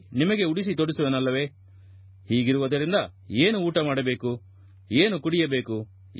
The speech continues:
ಏನು ಹೊದ್ದುಕೊಳ್ಳಬೇಕು ಎಂದು ಚಿಂತೆ ಮಾಡಬೇಡಿರಿ. ಇವೆಲ್ಲವುಗಳಿಗಾಗಿ ಅಜ್ಞಾನಿಗಳು ತವಕ ಪಡುತ್ತಾರೆ.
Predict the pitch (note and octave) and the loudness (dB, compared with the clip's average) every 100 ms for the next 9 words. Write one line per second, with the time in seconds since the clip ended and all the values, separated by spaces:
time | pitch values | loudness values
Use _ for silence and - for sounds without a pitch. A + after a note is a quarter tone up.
0 | D3 F#3+ C#3+ D#3+ G3+ F#3 D#3+ D3 C3 A#2+ | 0 2 0 -2 -2 0 0 -2 -2 -2
1 | B2+ A#2 G2+ F3+ F#3 C3+ A#2+ A2+ G#2 F#2+ | 0 -2 -2 -2 0 0 0 -2 -2 -4
2 | - - - - - - - G#2 B2 C#3+ | -8 -16 -20 -20 -20 -20 -6 0 2 2
3 | D#3+ D#3+ D#3 D3+ D#3 G#3 A2 - B2+ D3 | 0 0 -2 0 -2 -2 -6 -4 -2 2
4 | A3 F#3+ D#3 C#3+ A#2+ D3 G3+ G3 D3+ C3 | 2 0 -2 -2 -2 -2 0 -2 -4 -2
5 | A#2 G#2 | -2 -2